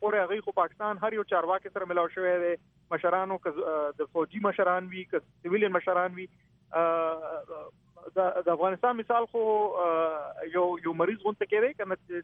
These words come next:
چې خپل مرض دپاره هر یو ډاکټر ته ځي. هغوی خو خپل پوره کوشش به کوي، ولې به نه کوي؟ د، ا،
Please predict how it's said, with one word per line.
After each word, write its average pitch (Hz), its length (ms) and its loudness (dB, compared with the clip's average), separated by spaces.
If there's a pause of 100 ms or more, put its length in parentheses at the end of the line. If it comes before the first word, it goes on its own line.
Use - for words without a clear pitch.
(120)
چې 175 480 0 (160)
خپل 208 140 0
مرض 196 300 2
دپاره 208 320 0
هر 240 120 -2
یو 220 140 0
ډاکټر 143 300 -4
ته 127 60 -20
ځي. - 160 -20 (300)
هغوی 208 120 -2
خو 214 160 0 (100)
خپل 240 240 -2
پوره 226 260 0
کوشش - 260 -12
به 170 80 -6
کوي، 196 160 -4
ولې 233 220 2
به 160 80 0
نه 143 160 -4
کوي؟ 139 120 -6
د، 143 80 0
ا، 139 360 2